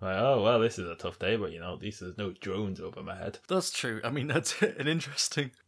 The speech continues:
Speaker 2: you know, <laughs> thing to say at a job interview. It's like, "Well,
Speaker 1: <laughs>
Speaker 2: how do you feel about, you know, working under harsh conditions? Have you got any sort of missile-armed drones?" "Well,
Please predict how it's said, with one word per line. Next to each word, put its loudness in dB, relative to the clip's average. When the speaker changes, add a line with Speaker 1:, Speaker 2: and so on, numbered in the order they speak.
Speaker 2:
you -2
know, 2
<laughs> -
thing 2
to 0
say 4
at 0
a 0
job 4
interview. -2
It's -12
like, -2
"Well, -2
Speaker 1:
<laughs> 0
Speaker 2:
how 6
do 0
you 2
feel 2
about, 4
you -6
know, -2
working -4
under 0
harsh 0
conditions? -4
Have 2
you 2
got 4
any 2
sort 2
of -8
missile-armed 4
drones?" 2
"Well, -10